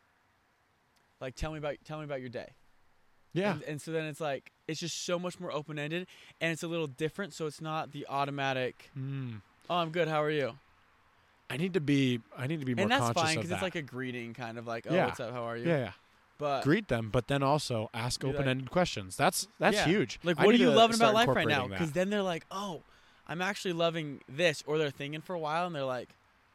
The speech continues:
Speaker 1: and it's like, "Well, you shouldn't have to think this hard about what you're loving about life right now." So then it kinda, like,
Speaker 2: They can get reflective
Speaker 1: so
Speaker 2: on
Speaker 1: then
Speaker 2: that,
Speaker 1: after
Speaker 2: though.
Speaker 1: they're, like, thinking, like, "Oh,"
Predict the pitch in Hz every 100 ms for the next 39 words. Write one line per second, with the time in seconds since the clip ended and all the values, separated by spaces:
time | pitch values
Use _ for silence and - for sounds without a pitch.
0 | _ _ _ _ _ _ _ _ _ _
1 | _ _ - 160 151 151 135 - 143 151
2 | - 165 131 120 113 76 113 117 78 -
3 | 98 117 113 117 117 113 107 82 113 123
4 | 90 107 - _ _ _ - 170 190 180
5 | 185 180 160 123 120 123 120 113 127 151
6 | 120 110 113 190 202 226 233 214 208 196
7 | 185 226 226 - 208 165 151 135 170 -
8 | - 208 190 127